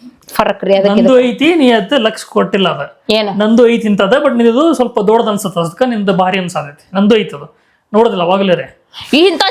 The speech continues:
Speaker 1: ಜೀಪ್ ಕೊಟ್ರ ನಿನಗ?
Speaker 2: ಜೀಪ್ ಇಂತದ ಇಲ್ಲ ಬಿಡು.
Speaker 1: ಮಾಮ, ನಾ ಜೀಪ್ ಹೇಳ್ಕತ್ತೀನಿ.
Speaker 2: ಹೌದು,
Speaker 1: ಬಂದ ಬಿಟ್ರ
Speaker 2: ಆಯ್ತು,
Speaker 1: ರಾಜ.
Speaker 2: ನಿಂದೆ ಚಲೋ ಐತಿ ಬಿಡು, ಹೋಗ್ಲಿ.
Speaker 1: ನೋಡ್ರಿ, ನಂದ ಚಂದ ಐತಿ. ಇಲ್ಲೊಂದು ಹೊಡ್ರಿ. ಏಪ್ಪ, ನಿನ್-, ನನ್-, ನಿನ್-, ನಿಂದ ಚಲೋ ಐತ್ಲೆ ಚಿನ್ನಿ.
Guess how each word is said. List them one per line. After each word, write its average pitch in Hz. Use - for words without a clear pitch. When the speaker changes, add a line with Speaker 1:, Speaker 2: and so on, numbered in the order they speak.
Speaker 1:
ಜೀಪ್ 330
ಕೊಟ್ರ 320
ನಿನಗ? 240
Speaker 2:
ಜೀಪ್ 285
ಇಂತದ 214
ಇಲ್ಲ 175
ಬಿಡು. 165
Speaker 1:
ಮಾಮ, 226
ನಾ 269
ಜೀಪ್ 294
ಹೇಳ್ಕತ್ತೀನಿ. 262
Speaker 2:
ಹೌದು, 202
Speaker 1:
ಬಂದ 190
ಬಿಟ್ರ 185
Speaker 2:
ಆಯ್ತು, 208
Speaker 1:
ರಾಜ. 190
Speaker 2:
ನಿಂದೆ 208
ಚಲೋ 185
ಐತಿ 160
ಬಿಡು, 151
ಹೋಗ್ಲಿ. 160
Speaker 1:
ನೋಡ್ರಿ, 269
ನಂದ 262
ಚಂದ 277
ಐತಿ. 208
ಇಲ್ಲೊಂದು 269
ಹೊಡ್ರಿ. 233
ಏಪ್ಪ, 381
ನಿನ್-, 254
ನನ್-, 262
ನಿನ್-, 285
ನಿಂದ 277
ಚಲೋ 359
ಐತ್ಲೆ 349
ಚಿನ್ನಿ. 359